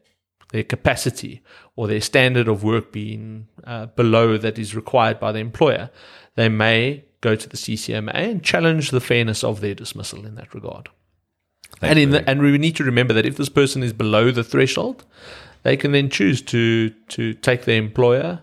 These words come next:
Speaker 1: um, take the client, or both to the C C M A as a result of their termination.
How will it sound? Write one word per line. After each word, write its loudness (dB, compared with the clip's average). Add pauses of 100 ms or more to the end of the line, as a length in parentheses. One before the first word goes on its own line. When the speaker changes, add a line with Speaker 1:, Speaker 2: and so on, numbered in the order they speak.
(460)
Speaker 1:
um, -2 (100)
take 0
the 0 (260)
client, 0
or 0 (280)
both -2 (220)
to -8
the -10
C -10
C -8
M -6
A -6
as -8
a -6
result -6
of -16
their -10
termination. -14